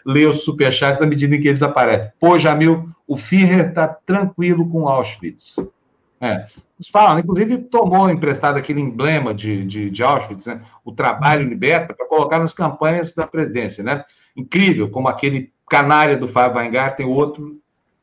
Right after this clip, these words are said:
judeu, inclusive, é capaz de lançar a mão de um recurso desse pra fazer a propaganda desse Führer que tá aqui no Brasil, Rede Vivo.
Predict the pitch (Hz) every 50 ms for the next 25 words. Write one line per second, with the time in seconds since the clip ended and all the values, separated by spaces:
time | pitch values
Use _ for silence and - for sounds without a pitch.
0 | _ - 120 113 165 214 185 - - 165 175 190 185 165 143 - - 127 117 117
1 | 131 151 156 156 160 - _ _ _ _ _ _ - - - 139 139 139 147 -
2 | - 147 143 139 143 151 143 - - 139 131 131 131 135 131 127 123 120 120 -
3 | 131 123 123 139 139 - - - 156 139 147 147 147 - 160 165 165 156 131 131
4 | 143 151 151 151 147 143 151 147 147 - 147 139 - - 160 143 131 123 110 110
5 | - - 123 117 - - 123 127 120 123 117 104 95 98 123 127 123 - _ _
6 | _ _ _ - 127 139 131 120 123 104 101 117 104 - - -